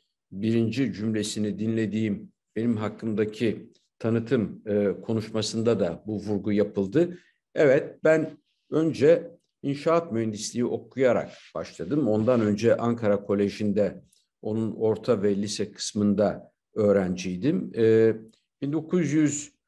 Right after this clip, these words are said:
yetmiş beş yılında ben liseyi bitirdim. Belki sizin, e, anne ve babalarınızın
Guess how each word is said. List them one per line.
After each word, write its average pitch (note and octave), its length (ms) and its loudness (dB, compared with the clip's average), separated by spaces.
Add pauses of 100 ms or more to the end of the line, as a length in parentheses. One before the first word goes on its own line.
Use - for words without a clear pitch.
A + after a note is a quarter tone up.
(140)
yetmiş - 300 -4
beş F#3 260 4
yılında G2+ 400 2
ben G2 340 -2 (100)
liseyi G#2 640 0 (300)
bitirdim. G2+ 480 0
Belki A2+ 560 2
sizin, A2 600 -2 (200)
e, G#2 160 2
anne G#2+ 500 2
ve G2+ 180 0
babalarınızın G#2 960 0